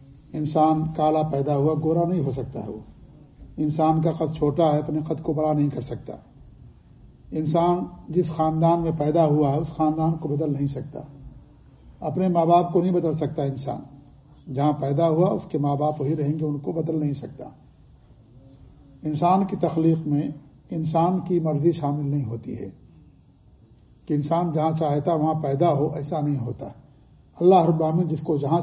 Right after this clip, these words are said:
چاہتا ہے اس خاندان میں، اس ملک میں اس کو پیدا کرتا ہے، اور اللہ رب العالمین اس کو جو شکل دینا چاہتا ہے اللہ تعالیٰ اسے وہ شکل عطا کرتا ہے۔ انسان اس کو بدل نہیں سکتا۔ یہ صفات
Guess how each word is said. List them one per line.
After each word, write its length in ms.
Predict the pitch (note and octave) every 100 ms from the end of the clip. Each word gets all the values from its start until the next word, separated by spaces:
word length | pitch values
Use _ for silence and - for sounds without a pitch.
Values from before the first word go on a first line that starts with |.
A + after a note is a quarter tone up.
| E3
چاہتا 420 | C#3 C#3 E3 D#3
ہے 60 |
اس 140 | E3 D#3
خاندان 500 | C#3 C3+ C#3+ D#3+ D#3+
میں، 100 | D#3+
اس 240 | C#3+ -
ملک 240 | D3+ E3+ D#3
میں 140 | D3+ E3 - - - _ _ _ -
اس 140 | G#3+
کو 140 | - E3
پیدا 320 | D3 C3 B2+
کرتا 320 | C3 A2 A2
ہے، 140 | - - - - - - -
اور 180 | - F3
اللہ 220 | F3+ E3
رب 100 | D#3
العالمین 380 | D#3 D#3+ F3 F#3+ -
اس 140 | E3+
کو 140 | - E3
جو 60 |
شکل 360 | C#3+ E3+ G#3 F#3
دینا 240 | E3+ D#3
چاہتا 380 | D#3 D3 C3 C3+
ہے 60 | F3+
اللہ 160 | F#3
تعالیٰ 300 | D3 D#3 D3
اسے 160 | C#3+ F3+
وہ 60 | F3
شکل 260 | D#3+ -
عطا 220 | - D#3 C#3
کرتا 320 | - B2 -
ہے۔ 260 | - - - - - - - -
انسان 380 | D#3+ F3 G3+
اس 100 | G3
کو 140 | - F#3+
بدل 300 | E3 F#3 F#3
نہیں 120 | F3
سکتا۔ 340 | D#3+ C3+ - G2+ - - - - - - - - - - - - - - -
یہ 220 | D3+ F#3
صفات 460 | F3+ E3+ D#3 E3+